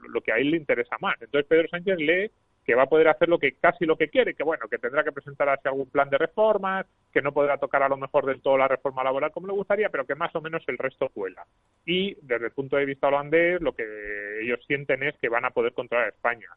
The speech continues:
Porque, ¿por qué? Porque el texto es abierto. Entonces, claro, dentro de dos, tres años será cuando uno diga, "Oye, pero es que yo pensaba que iba a poder hacer lo que quiera", y otro dice, "No, pero es que yo pensaba que te iba a controlar". Y entonces llegará el enfrentamiento. Yo creo que este es el típico pacto Unión Europea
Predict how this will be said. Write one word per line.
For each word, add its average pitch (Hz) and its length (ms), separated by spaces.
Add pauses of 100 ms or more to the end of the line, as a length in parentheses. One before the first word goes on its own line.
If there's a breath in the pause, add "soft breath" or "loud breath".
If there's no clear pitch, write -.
(540)
Porque, 120 540
¿por - 140
qué? 185 120
Porque 139 200
el 117 80
texto 147 260
es - 80
abierto. 117 540
Entonces, - 260
claro, 156 180
dentro 147 260
de 165 200
dos, 160 340
tres 147 240
años 165 340
será 131 220
cuando 151 480 (460)
uno 143 280
diga, 110 300
"Oye, 202 160
pero 139 180
es - 80
que 202 80
yo 214 100
pensaba 196 240
que 156 60
iba 147 80
a 131 40
poder 131 180
hacer 131 140
lo 117 100
que 110 80
quiera", 180 280
y 123 40
otro 127 160
dice, 113 160
"No, 151 100
pero 165 120
es - 40
que 151 80
yo 160 80
pensaba 170 260
que 143 80
te 135 80
iba 131 100
a 123 40
controlar". 123 420 (320)
Y 127 60
entonces 135 300
llegará 151 240
el 151 60
enfrentamiento. 131 680
Yo 117 100
creo 156 140
que 170 60
este - 120
es 143 60
el 139 120
típico 190 320
pacto - 280
Unión 143 240
Europea 160 520